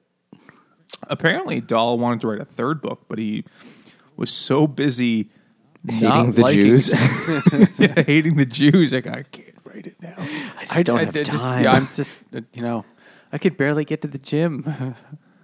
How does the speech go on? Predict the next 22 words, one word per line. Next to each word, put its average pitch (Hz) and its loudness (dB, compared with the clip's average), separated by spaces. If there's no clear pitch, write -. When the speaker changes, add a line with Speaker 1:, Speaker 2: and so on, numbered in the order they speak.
Speaker 2:
He 107 -4
just 95 -4
kept 98 0
Speaker 1:
I've 107 2
Speaker 2:
rereading 101 2
the 104 4
Speaker 1:
chosen 127 6
Speaker 2:
protocols 123 0
Speaker 1:
not 120 4
Speaker 2:
of 101 2
Speaker 1:
to 90 4
Speaker 2:
the 95 2
Speaker 1:
do 135 4
it. 139 6
Speaker 2:
Elders 98 6
of 90 -2
Zion 87 -2
over 92 -2
and 85 -4
over 87 -6
again. 85 -8
<laughs> - -6